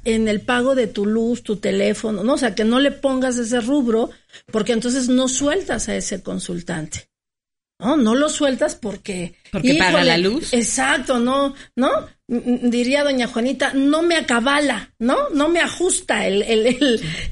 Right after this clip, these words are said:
Speaker 1: ¿no? Lo que necesito. Entonces, para quienes están, ¿no? Como en el interés de poder llevar un proceso, pues obviamente son de las cosas que hay que tomar en cuenta, ¿no?
Speaker 2: Bueno,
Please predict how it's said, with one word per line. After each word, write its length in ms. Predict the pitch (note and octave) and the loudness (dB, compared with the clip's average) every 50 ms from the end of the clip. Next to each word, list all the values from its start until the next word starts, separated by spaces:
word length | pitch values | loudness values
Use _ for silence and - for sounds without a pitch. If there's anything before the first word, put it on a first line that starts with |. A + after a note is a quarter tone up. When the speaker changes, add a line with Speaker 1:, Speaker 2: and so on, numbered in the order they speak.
| - | 0
Speaker 1:
¿no? 200 | A#3 B3 D4 C5+ | 2 2 2 2
Lo 180 | C5+ A4+ C4+ G3+ | 2 0 0 0
que 140 | - A3+ G#3 | 0 0 2
necesito. 680 | G#3 G#3+ G3+ - A#3+ A#3+ A#3+ - G#4 G4+ G4+ - G#3+ | 2 0 0 -2 -2 -2 0 0 0 0 0 -2 -4
Entonces, 600 | G3+ G3+ G3+ G#3+ G#3+ A3 G#3 A#3+ A#3+ A#3 A#3 - _ _ _ _ - _ - | -4 -4 -4 -4 -4 -4 -2 -2 -2 -2 -4 -6 _ _ _ _ -20 _ -4
para 260 | - C4 C4 C4+ B3+ | 0 0 2 0 0
quienes 380 | C4 C#4+ C#4 C4+ C4+ B3+ B3+ C4+ | 0 0 0 0 0 -2 -2 -2
están, 540 | B3 B3 - - D4 C#4 D4 D#4 D#4+ E4 - - | -4 -4 -6 -4 -2 -2 0 0 -2 -4 -4 -4
¿no? 280 | A#3+ A3+ A#3+ C#4+ E4+ - B3+ - _ _ _ _ _ _ _ _ - | -4 -2 -2 -2 -4 -6 -10 -16 _ _ _ _ _ _ _ _ -2
Como 180 | - G3+ G#3 | 0 2 4
en 120 | G#3 G#3 G#3 | 4 4 4
el 120 | G3+ G3 | 4 2
interés 580 | G3 G3 G3 F#3 - G#3+ G#3 A3 A3+ A#3 A3+ G#3 | 2 0 0 0 0 0 2 2 2 2 0 0
de 120 | B3 A3+ | 0 -2
poder 340 | G#3 - G#3+ G3+ G#3 G3+ F#3+ | -2 -2 -2 0 0 -2 -2
llevar 320 | F#3+ - G#3 G3 G#3 G3+ G3 | -2 -2 -2 -2 -2 -2 -4
un 100 | G#3 G#3 | -4 -6
proceso, 580 | - A3 G#3+ - - A3+ A3 - - - - _ - - - _ _ _ _ _ _ _ _ _ | -6 -6 -6 -4 -4 -2 -2 -2 -4 -6 -8 _ -20 -20 -20 _ _ _ _ _ _ _ _ _
pues 200 | - A3 F#3+ - | -2 0 0 2
obviamente 540 | A#3 A3 A#3 A#3+ A#3+ A#3+ A3 G#3+ G#3+ A#3+ A#3+ | 2 2 2 4 4 2 2 2 0 -2 -2
son 180 | - - G#3+ G#3 | 0 0 0 2
de 80 | G#3 G#3+ | 2 2
las 180 | G#3 G3+ G3 - | 2 0 -2 -4
cosas 380 | - F#3+ F#3 - G3 G3 - | -6 -6 -4 -4 -6 -6 -6
que 140 | - - F3 | -6 -4 -4
hay 120 | E3+ E3+ | -4 -4
que 340 | D#3 - - F#3 F3 F3 D#3+ E3 | -6 -6 -4 -2 -2 -2 -4 -4
tomar 340 | - F#3 E3+ E3+ D#3+ D#3+ | -6 -6 -4 -4 -6 -8
en 140 | D#3 E3 F#3 - | -10 -12 -10 -6
cuenta, 480 | - C#4+ C#4 B3 G#3+ - - G3 - _ _ - | -4 -2 -2 -2 -4 -6 -10 -16 -18 _ _ -20
¿no? 60 | - - - - - - - - | -20 -20 -18 -18 -18 -16 -10 -4
Speaker 2:
Bueno, 340 | - G3 G#3 G3+ G3+ G3+ F#3+ | 0 0 2 4 2 2 0